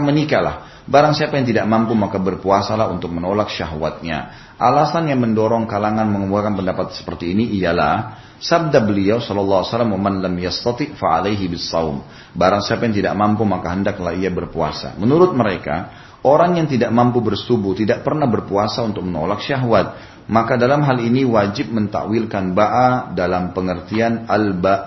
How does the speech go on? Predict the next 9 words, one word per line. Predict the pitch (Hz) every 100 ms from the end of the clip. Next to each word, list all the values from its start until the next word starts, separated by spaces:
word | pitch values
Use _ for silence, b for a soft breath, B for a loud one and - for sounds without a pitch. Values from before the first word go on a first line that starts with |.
| -
eh, | 98 92 90 87 B B -
al-ma'un | 117 117 107 104 117 131 104
atau | 85 85 90
biaya. | 87 87 87 82 65 - B B B
Kalangan | - 113 147 170
yang | 165 139
berpendapat | 117 110 117 117 120 113
dengan | 107 98
pendapat | 95 104 117 107